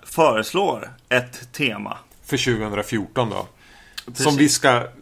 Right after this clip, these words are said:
Speaker 2: driva ungefär i samma lunk som det här Charles Bronson,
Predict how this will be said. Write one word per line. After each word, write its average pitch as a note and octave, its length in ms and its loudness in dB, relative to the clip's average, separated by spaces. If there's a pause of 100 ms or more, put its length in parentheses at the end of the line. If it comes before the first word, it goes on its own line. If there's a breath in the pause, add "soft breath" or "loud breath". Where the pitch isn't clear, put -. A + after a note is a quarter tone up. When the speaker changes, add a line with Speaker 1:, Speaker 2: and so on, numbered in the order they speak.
(540)
Speaker 2:
driva C#3+ 480 2
ungefär B2+ 340 2
i B2 80 2
samma A2+ 360 0
lunk A#2+ 540 2
som G#2 220 -4
det G2+ 60 -4
här G2+ 120 -4
Charles F#2+ 360 -6
Bronson, G2 640 -8